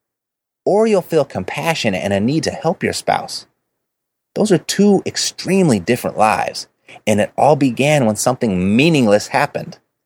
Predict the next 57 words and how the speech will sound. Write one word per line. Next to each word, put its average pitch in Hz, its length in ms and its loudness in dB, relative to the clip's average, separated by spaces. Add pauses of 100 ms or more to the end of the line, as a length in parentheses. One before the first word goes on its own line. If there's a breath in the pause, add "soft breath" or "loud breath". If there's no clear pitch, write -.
(400)
Socks - 380 -2
were 117 80 4
left 98 240 2
on 87 80 4
the 87 80 -10
floor. - 380 -6 (320)
It's 113 140 -2
the 104 120 2
meaning 156 300 4
that - 180 0
you 175 100 -2
brought 139 280 2
to 127 80 -4
the 110 80 0
socks - 420 0
on 117 80 4
the 101 80 2
floor 110 300 4
that - 160 -2
contributed 147 560 2
to 120 80 -2
the 95 80 -4
creation - 440 -2
of 113 60 -2
the 113 100 4
rest 104 220 2
of 95 80 -4
your 98 80 -2
day, - 340 -2 (460)
that - 260 0
ultimately 107 480 2
leads 87 220 -2
to - 100 -12
the - 80 -8
creation 107 560 0
of 73 80 -8
the 80 80 -2
rest 104 240 2
of 85 80 2
your 76 140 0
life. 107 540 0 (320)
I 110 40 -4
mean, 113 140 0
okay, - 220 -6 (200)
here's 131 160 -2
another. 107 360 -2 (260)
What 139 160 2
if 185 100 0
you're 175 140 2
driving 127 380 0
to 127 100 -2
work 104 300 2
and 90 100 -6
someone 101 240 0
cuts - 300 -2
you 85 120 0
off? - 300 -2